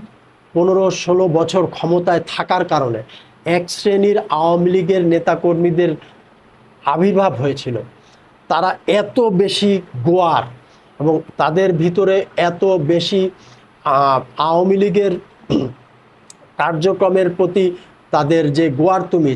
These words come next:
যেটি মানুষকে একেবারে চরম অবস্থানে নিয়ে গেছিল। তাদের প্রতি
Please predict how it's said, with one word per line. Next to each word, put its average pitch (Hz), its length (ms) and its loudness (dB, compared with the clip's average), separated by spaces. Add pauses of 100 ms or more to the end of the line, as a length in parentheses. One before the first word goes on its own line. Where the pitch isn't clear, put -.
যেটি 160 200 0
মানুষকে 175 640 0 (580)
একেবারে 160 440 0 (1080)
চরম 220 360 2 (120)
অবস্থানে 156 420 0
নিয়ে 147 240 2
গেছিল। 139 240 -2 (160)
তাদের 151 240 0 (100)
প্রতি 170 200 0